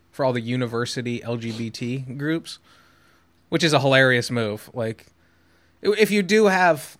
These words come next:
like, you know, ultimate authority over e-, e-, every industry and person in your whole fucking billion person country, to just be like, "Ah, pull the switch. Gay people don't get to talk anymore." You're like,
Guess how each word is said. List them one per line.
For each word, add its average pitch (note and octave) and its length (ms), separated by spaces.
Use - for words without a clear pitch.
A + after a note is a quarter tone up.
like, C#3 320
you D3 100
know, C#3+ 80
ultimate C#3+ 420
authority C#3 520
over B2+ 300
e-, B2 280
e-, B2 40
every C3+ 220
industry C3 460
and A#2 100
person B2 320
in C3 80
your A2+ 140
whole A#2+ 160
fucking A#2+ 400
billion B2 340
person B2+ 340
country, C#3+ 480
to - 80
just D3+ 180
be D3+ 80
like, C3 200
"Ah, A3 480
pull A#3+ 140
the C#3 60
switch. - 420
Gay E3+ 140
people D3+ 160
don't C#3+ 100
get C3+ 120
to - 60
talk C3+ 300
anymore." B2+ 240
You're G2 100
like, - 140